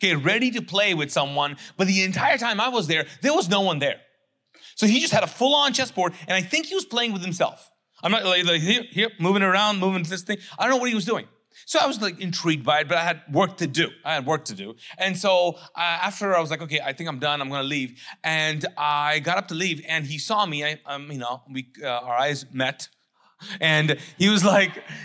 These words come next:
he was like, he did this, he did this. And this is so surreal, okay? He, he did this, okay? He's sitting down there, okay? And I, he saw me and he goes, and I was like,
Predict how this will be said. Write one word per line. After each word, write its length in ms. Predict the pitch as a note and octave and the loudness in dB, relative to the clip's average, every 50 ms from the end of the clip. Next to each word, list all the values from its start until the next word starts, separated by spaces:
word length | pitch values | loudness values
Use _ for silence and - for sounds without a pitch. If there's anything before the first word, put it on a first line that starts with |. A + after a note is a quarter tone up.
| D3+ C3 | -6 0
he 100 | F3+ A#3 | 2 4
was 160 | B3 C4 A3 G3 | 6 6 4 4
like, 240 | A#3 G#3+ G3+ F#3+ | 2 2 2 0
he 180 | - F#3+ G3+ G3+ | 2 2 2 4
did 220 | E3+ D#3+ A3 F3+ D#3+ | 4 4 2 2 2
this, 180 | E3 C3+ - | 0 -2 -2
he 80 | E3 D#3+ | -4 -4
did 180 | D3+ E3 D3+ C3+ | -4 -4 -4 -4
this. 140 | C3 - | -6 -10
And 180 | - E3+ D#3+ E3 | -8 -8 -6 -4
this 140 | G#3+ - A3+ | -4 -4 -6
is 120 | G#3+ - | -6 -4
so 100 | - F#3 | -4 -4
surreal, 400 | E3 - - D#3+ C3 A#2 G#2 G2 | -4 -2 -4 -4 -4 -4 -6 -8
okay? 140 | G#2+ - C3 | -10 -12 -12
He, 100 | B2 C3+ - D#3+ - - | -10 -10 -12 -12 -12 -8
he 100 | D3+ C#3+ | -4 -2
did 160 | C#3 B2+ G#2 | -2 -2 -2
this, 160 | G#2 G2+ - | -4 -10 -10
okay? 140 | - C3 - - - | -12 -14 -16 -12 -6
He's 120 | C#3+ C#3+ - | -4 -2 0
sitting 160 | F3+ E3+ D3+ | 0 0 0
down 180 | C3 A#2+ A2+ | 0 -2 -2
there, 160 | A2 A2+ A2+ - _ _ _ - | -4 -6 -10 -10 _ _ _ -16
okay? 120 | - - - - - - - - _ _ _ - | -16 -16 -16 -20 -20 -20 -20 -20 _ _ _ -6
And 180 | C#3+ C#3+ D#3 D3+ | -4 -4 -2 -2
I, 140 | D#3 C#3 C#3+ | -2 -2 -2
he 200 | D3 C#3 C#3 C3+ | -4 -6 -6 -2
saw 160 | E3+ E3 D#3 | 0 2 2
me 120 | D3 C#3+ C#3 | 2 0 -2
and 100 | C3 C#3+ | 0 0
he 80 | C#3+ | 0
goes, 340 | C3+ C#3+ C3+ C3 B2+ - - _ _ _ _ _ _ _ _ _ _ _ _ _ _ _ _ _ _ _ _ _ _ _ _ _ _ _ _ _ _ _ _ _ _ _ _ _ _ _ _ _ _ _ _ - | 0 -2 -4 -4 -6 -12 -16 _ _ _ _ _ _ _ _ _ _ _ _ _ _ _ _ _ _ _ _ _ _ _ _ _ _ _ _ _ _ _ _ _ _ _ _ _ _ _ _ _ _ _ _ 0
and 120 | - A#3 | 2 4
I 120 | C4 D4 D4 | 6 6 6
was 100 | B3+ A3+ | 6 6
like, 180 | B3 G#3 G3+ | 4 4 4